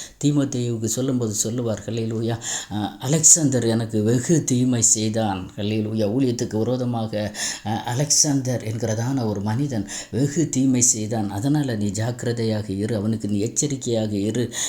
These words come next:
என்று சொல்லிவிட்டு, ரெண்டு தீமோத்தேயு நாலு பதினாறு இரண்டாவது பாகத்துக்கு நேர வரும்போது பவுல் சொல்லுவார்,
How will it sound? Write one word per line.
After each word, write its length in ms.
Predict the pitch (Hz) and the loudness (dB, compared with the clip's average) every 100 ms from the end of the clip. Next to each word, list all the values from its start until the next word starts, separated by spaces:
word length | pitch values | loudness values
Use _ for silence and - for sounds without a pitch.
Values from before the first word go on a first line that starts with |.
| - | -2
என்று 380 | 107 117 113 123 | 0 2 2 0
சொல்லிவிட்டு, 800 | - 123 131 139 104 - 120 95 - | -2 -2 2 2 2 0 0 0 -2
ரெண்டு 180 | 127 131 | -2 0
தீமோத்தேயு 420 | 127 123 123 120 | 0 0 -2 -2
நாலு 380 | 117 143 143 107 | -2 -2 -2 -2
பதினாறு 540 | 120 131 156 147 131 | -2 0 2 2 2
இரண்டாவது 460 | 107 117 143 143 135 | 0 0 2 0 0
பாகத்துக்கு 460 | 120 131 135 123 | -2 -2 -2 -4
நேர 260 | 120 113 98 | -4 -2 -2
வரும்போது 520 | 104 120 139 120 101 | -2 0 0 0 -2
பவுல் 240 | 90 107 110 | -2 -2 0
சொல்லுவார், 520 | 110 123 123 101 | 0 -2 -2 -4